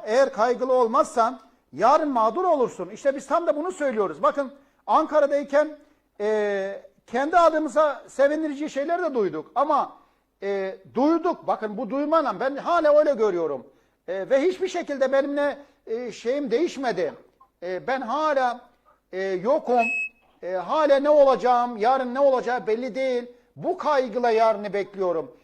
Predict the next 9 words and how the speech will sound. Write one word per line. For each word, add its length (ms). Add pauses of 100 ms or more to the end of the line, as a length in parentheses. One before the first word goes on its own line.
(140)
İşte 260
bu 60
şekilde 360
olursak 460
başarırız. 560 (300)
Emeğine, 400
yüreğine 360
sağlık, 360
e, 720